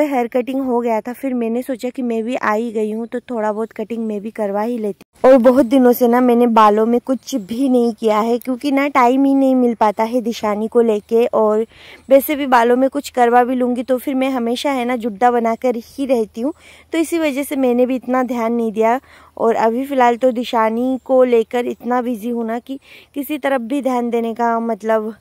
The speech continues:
समय ही नहीं मिलता है। बस थोड़ा बहुत जो भी मेकअप वेकअप करती हूँ ऊपर ऊपर से करके चली जाती हूँ कहीं पे भी। और जैसे कि, अम, पार्लर जाना तो होता ही नहीं है, बहुत कम होता है, क्योंकि दिशानी को छोड़ के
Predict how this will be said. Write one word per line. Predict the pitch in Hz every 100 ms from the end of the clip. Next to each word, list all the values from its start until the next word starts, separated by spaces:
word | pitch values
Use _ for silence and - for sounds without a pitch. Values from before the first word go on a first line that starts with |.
| _ _ _ _
समय | - 254 254 254
ही | 277 294
नहीं | 269 247
मिलता | 233 220 202 220
है। | 240 247
बस | 262 - 285
थोड़ा | 240 247
बहुत | 247 254 214
जो | 240 226
भी | 254
मेकअप | 240 220 226
वेकअप | 233 233 269 -
करती | 247 175 269
हूँ | 254
ऊपर | 208 240 233
ऊपर | 214 185
से | 226 240
करके | 233 214 226 247
चली | 220 208
जाती | 214 202 226
हूँ | 226
कहीं | 226 208
पे | 226 214
भी। | 285 - - - -
और | - 214 214 208 _ _ 220
जैसे | 233 214
कि, | 202 233 240 240 - - - -
अम, | 220 214 208 -
पार्लर | 233 226 254
जाना | 240 247 247
तो | 254 254
होता | 233 214 233
ही | 240 254 269
नहीं | 233 226 220
है, | 233
बहुत | 208 214 233 240
कम | - 226 240
होता | 226 196 208
है, | 214 233
क्योंकि | 233 247
दिशानी | 214 220 247 233 233
को | 254 254 - _ _ -
छोड़ | 277 240 233
के | - 254 262